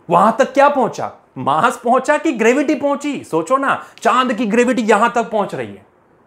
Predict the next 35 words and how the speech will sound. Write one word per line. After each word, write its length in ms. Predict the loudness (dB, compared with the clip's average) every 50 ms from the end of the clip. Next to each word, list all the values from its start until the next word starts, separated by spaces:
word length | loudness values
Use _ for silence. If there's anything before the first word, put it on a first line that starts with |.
| _ _ _ _ _ _ _ _ _ _ -6
तो 60 | -4
क्या 220 | 0 2 4 4 4
पहुंचा? 360 | 2 0 -2 -2 0 0 0
उसका 280 | 0 -2 -4 -4 -6 -6
फील्ड 460 | -6 -6 -4 -2 -2 -2 -2 -2 -4
पहुंचा। 460 | -4 -6 -8 -8 -10 -14 -18 -20 -20 -20 _ _ _ _ _ _ _ _ _ _ -2
तो 80 | -2
पहले 320 | 0 0 0 0 0 -2 -2
किसका 360 | -2 -4 -6 -4 -2 -2 -2
एग्जिस्टेंस 580 | -2 -2 -6 -10 -10 -10 -12 -14 -14 -14 -16
है? 80 | -18 -20
फील्ड 300 | -16 -8 -4 -4 -2 -2
का 180 | -4 -6 -8 -8
एग्जिस्टेंस 680 | -10 -10 -14 -16 -18 -18 -18 -20 -20 -20 -20 -20 -20 _
है। 80 | -20 _ _ -20 -20 -14 -2 2
ये 80 | 2
वाले 200 | 4 4 4 2
पॉइंट 300 | 0 0 -2 -4 -4 -4
पे 80 | -4 -6
किसका 360 | -6 -6 -8 -6 -2 0 0
एग्जिस्टेंस 460 | 0 0 -2 -6 -6 -4 -6 -2 -2 -2
है? 60 | -4
फील्ड 420 | -4 -6 -6 -4 -2 0 0 -2
इंटेंसिटी 720 | -2 -4 -2 0 0 0 0 -2 -2 -2 -2 -2 -2 -2 -2
का 140 | 0 0 -2
एग्जिस्टेंस। 320 | -2 -2 -6 -8 -10 -10 -10 -14 -14 -6 -2
वहां 400 | 2 4 6 6 4 4 2 0
पे 160 | 0 -2 -4 -4
अगर 240 | -4 -2 -2 0
मास 580 | 0 0 -2 -4 -2 0 0 2 2 0 -4 -8 -10
हम 220 | -10 -8 -8 -6
यहां 240 | -4 -4 -4 -4 -4
पे 140 | -6 -6 -8
रखें 300 | -8 -8 -10 -10 -10 -8
ना, 220 | -6 -6 -6 -6